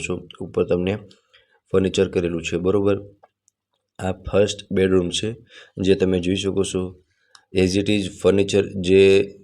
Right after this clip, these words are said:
મૂવેબલ થોડું ઘણું ફર્નિચર છે એ ઓનર સાથે લઈ જવાના છે, બાકી બધું જ as it is રહેવાનું છે. જે તમે જોઈ શકો છો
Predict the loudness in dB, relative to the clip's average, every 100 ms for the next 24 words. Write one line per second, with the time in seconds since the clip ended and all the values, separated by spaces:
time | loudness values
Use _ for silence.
0 | _ _ _ _ _ _ -2 2 4 6
1 | 4 4 2 2 2 2 2 0 2 0
2 | 0 -4 -2 -2 0 -2 0 -2 -2 0
3 | 2 2 2 2 -2 -4 -8 -10 -16 _
4 | _ -2 -2 0 0 2 2 -2 -2 0
5 | 0 0 0 0 0 0 -2 -4 -8 -8
6 | -14 -20 _ _ _ _ -8 -4 -2 0
7 | 0 -2 -4 -4 -4 -2